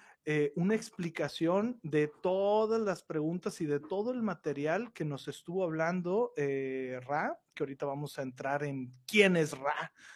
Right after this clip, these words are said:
Yo creo que es la, eh, la pregunta principal ahorita.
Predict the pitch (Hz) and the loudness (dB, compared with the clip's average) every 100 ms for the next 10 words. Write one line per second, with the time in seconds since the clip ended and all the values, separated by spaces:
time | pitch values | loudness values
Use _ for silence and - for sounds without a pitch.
0 | - 143 147 143 151 156 143 123 - - | -10 -4 -4 -2 2 4 4 2 -6 -20
1 | - - - - 135 131 127 127 151 151 | -20 -20 -12 -4 -2 -2 -4 -6 0 2
2 | 143 151 143 147 - 160 156 143 131 131 | 2 2 2 0 4 6 8 4 2 -6
3 | _ 151 135 131 127 139 165 143 147 196 | _ -6 -6 -6 -4 0 2 0 0 2
4 | 277 | 0